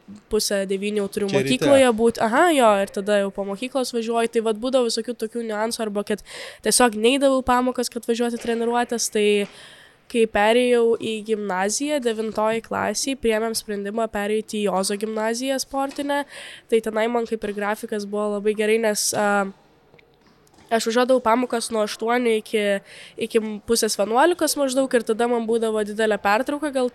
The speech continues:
Speaker 1: trijų su pusės, keturių valandų, kai aš galėdavau važiuoti į treniruotę. Ir tada man vėl mokslai prasidėdavo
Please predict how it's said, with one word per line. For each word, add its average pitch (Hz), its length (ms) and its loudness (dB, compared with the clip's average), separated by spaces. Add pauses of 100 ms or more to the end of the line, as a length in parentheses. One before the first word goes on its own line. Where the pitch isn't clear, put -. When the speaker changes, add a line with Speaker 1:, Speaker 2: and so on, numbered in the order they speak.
(140)
Speaker 1:
trijų 254 280 -4
su 233 180 -4
pusės, 269 360 -4
keturių 226 340 -2
valandų, 262 480 2
kai 220 140 -2
aš 226 120 -2
galėdavau 214 440 0
važiuoti 220 320 -2
į - 40 -18
treniruotę. 214 600 -2 (600)
Ir 226 180 -2
tada 240 240 0
man 226 160 -2
vėl 233 160 0
mokslai 220 400 0
prasidėdavo 214 720 -2